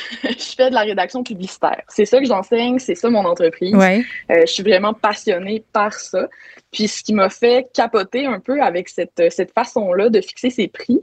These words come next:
Speaker 2: Mhm.
Speaker 1: c'est qu'en pricing de valeur, faut que tu détermines ta valeur, mais il faut aussi que tu la rendes visible. C'est-à-dire que le problème
Speaker 2: Tu veux dire
Speaker 1: de
Speaker 2: que
Speaker 1: bien des
Speaker 2: t'approuves,
Speaker 1: travailleurs
Speaker 2: que tu prouves ta valeur ?
Speaker 1: C'est ça, que tu
Speaker 2: Ok.
Speaker 1: la prouves et que tu la communiques.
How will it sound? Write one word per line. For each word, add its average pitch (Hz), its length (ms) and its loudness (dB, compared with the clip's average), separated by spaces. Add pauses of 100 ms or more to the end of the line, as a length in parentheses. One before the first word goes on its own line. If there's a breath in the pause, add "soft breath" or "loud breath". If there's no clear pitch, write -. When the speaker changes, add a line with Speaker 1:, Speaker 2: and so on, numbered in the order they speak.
Speaker 2:
Mhm. 202 240 6
Speaker 1:
c'est 220 160 4
qu'en 202 160 0
pricing 196 420 0
de 247 60 4
valeur, 190 460 2
faut 254 120 -2
que - 100 -14
tu - 80 -20
détermines 196 540 -4
ta 196 160 2
valeur, 196 360 2
mais 196 120 -4
il 190 80 -12
faut 220 120 0
aussi 208 240 -4
que 226 100 0
tu 214 160 -6
la 180 160 4
rendes 202 280 -2
visible. 170 760 -6 (580 loud breath)
C'est-à-dire 190 440 0
que 240 80 4
le 190 140 2
problème 190 500 0
Speaker 2:
Tu 226 80 2
veux 220 60 2
dire 226 140 2
Speaker 1:
de - 20 -4
Speaker 2:
que - 120 -2
Speaker 1:
bien - 20 -6 (120)
des 240 60 -2
Speaker 2:
t'approuves, 294 280 4
Speaker 1:
travailleurs 214 300 0 (160)
Speaker 2:
que 240 80 0
tu 202 160 -2
prouves 269 240 2
ta 226 140 0
valeur ? 226 280 2
Speaker 1:
C'est 381 60 -2
ça, 302 140 2
que 254 80 2
tu 220 160 2
Speaker 2:
Ok. 226 40 6
Speaker 1:
la 240 240 2
prouves 311 380 -4
et 208 80 -4
que 214 80 -8
tu 208 220 -6
la 196 120 4 (120)
communiques. 247 580 -4